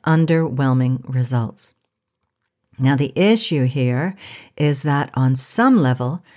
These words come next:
we have resistance to what we are trying to achieve. And this resistance, unless dealt with,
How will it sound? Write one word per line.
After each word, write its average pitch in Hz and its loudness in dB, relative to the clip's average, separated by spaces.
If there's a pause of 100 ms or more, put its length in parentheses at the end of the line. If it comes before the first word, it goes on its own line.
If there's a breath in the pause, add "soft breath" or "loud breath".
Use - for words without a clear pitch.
(200 soft breath)
we 254 0
have 220 -2 (220 soft breath)
resistance 165 0 (240 loud breath)
to 143 -4
what 143 -2
we 135 -2
are 139 -4
trying 120 -6
to 135 -4
achieve. 127 -4 (720)
And 135 2
this 180 0
resistance, 143 0 (380 soft breath)
unless 139 0
dealt 202 0
with, 123 -4